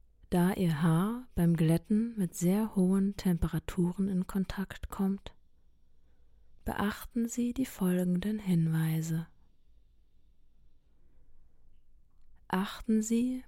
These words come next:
bei der Wahl Ihres Shampoos oder anderer Haarpflegeprodukte darauf, dass die Haare mit Feuchtigkeit versorgt werden. Verwenden Sie vor dem Stylen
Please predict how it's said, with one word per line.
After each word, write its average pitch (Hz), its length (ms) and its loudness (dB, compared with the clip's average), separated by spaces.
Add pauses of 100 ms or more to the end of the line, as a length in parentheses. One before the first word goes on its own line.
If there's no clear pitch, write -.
bei 202 140 -2
der 175 240 2
Wahl 180 420 2
Ihres 233 320 -4
Shampoos 214 720 -4 (840)
oder 175 320 0
anderer 220 680 0
Haarpflegeprodukte 196 1300 -4
darauf, 180 640 -6 (920)
dass 214 220 -6
die 247 180 -2
Haare 196 440 -2
mit 214 200 -6
Feuchtigkeit - 960 -6
versorgt 180 600 -8
werden. 185 420 -6 (2500)
Verwenden 190 680 0
Sie 226 220 0
vor 196 320 -2
dem 226 160 -2
Stylen 190 640 -4